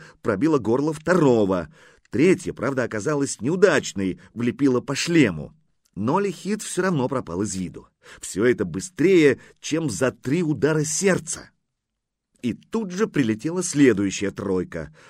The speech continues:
Одна стрела ударила в изумлённо открытый рот четвёртого Лихита, но остальные пропали зря, завязли в поднятых щитах. Йонах, рисуясь, вскинул над головой лук. Серёгины гридни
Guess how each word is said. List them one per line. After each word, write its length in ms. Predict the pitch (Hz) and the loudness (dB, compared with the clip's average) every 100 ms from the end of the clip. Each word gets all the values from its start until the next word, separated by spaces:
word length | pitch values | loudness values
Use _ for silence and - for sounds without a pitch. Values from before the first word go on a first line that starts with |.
| - _ - | -20 _ -6
Одна 360 | 110 92 123 123 | -4 -2 -2 -2
стрела 360 | - 123 123 | 0 2 4
ударила 480 | 120 117 135 123 123 | 2 4 4 6 4
в 80 | 117 | 2
изумлённо 500 | 120 123 139 127 127 | 0 4 4 4 -2
открытый 460 | - 131 131 123 | -4 -2 -2 0
рот 220 | 120 127 - | 2 0 -2
четвёртого 680 | 190 - 151 160 190 185 | -10 -10 -2 0 0 0
Лихита, 560 | 190 185 196 185 180 - - - _ - | 0 -2 -4 2 2 0 -10 -20 _ -8
но 220 | 123 180 | -4 -4
остальные 580 | - 135 143 180 202 190 | -2 0 2 2 0 -2
пропали 440 | - 95 120 131 | -6 -6 -2 -2
зря, 500 | 104 123 123 107 82 - _ _ | 2 4 4 4 -2 -12 _ _
завязли 520 | 87 104 127 139 123 | -4 0 2 2 0
в 120 | 120 | -2
поднятых 460 | - 117 95 104 101 | 0 0 0 -8 -10
щитах. 580 | - 139 113 69 - _ _ _ _ _ _ _ _ | -6 -4 -4 -6 -14 _ _ _ _ _ _ _ _
Йонах, 520 | - 92 120 175 202 180 | -10 -6 -6 -4 -4 -2
рисуясь, 640 | 180 - 170 185 170 - - - | -2 0 2 2 -2 -6 -14 -8
вскинул 500 | - - 160 165 170 | -8 0 0 0 -2
над 180 | 160 | 0
головой 320 | 127 117 127 156 | 2 4 4 6
лук. 460 | 131 101 - - _ _ | 4 2 -4 -20 _ _
Серёгины 540 | - 92 98 120 123 131 | -12 -4 0 2 2 0
гридни 600 | 120 156 180 143 151 | 2 0 0 0 0